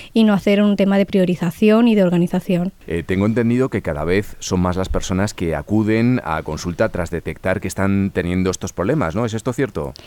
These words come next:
Speaker 1: Sí, esto es cierto. Y además en muchas ocasiones también nos encontramos con gente que por redes sociales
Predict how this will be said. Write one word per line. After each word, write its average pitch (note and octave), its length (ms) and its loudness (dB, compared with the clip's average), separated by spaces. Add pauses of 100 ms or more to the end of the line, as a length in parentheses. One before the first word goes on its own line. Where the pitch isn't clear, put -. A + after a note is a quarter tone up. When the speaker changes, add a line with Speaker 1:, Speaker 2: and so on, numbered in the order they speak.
(160)
Speaker 1:
Sí, A3 300 2
esto F#3+ 180 2
es G3 80 2
cierto. F#3+ 380 2
Y G#3 180 2
además F#3+ 360 4
en A3 100 4
muchas G3+ 260 2
ocasiones G3 460 2
también F#3+ 240 4
nos F#3 140 2
encontramos F3+ 640 2
con F3 380 0
gente G3 320 0
que G3 180 0
por F3 300 -2
redes F#3 240 0
sociales G3 640 2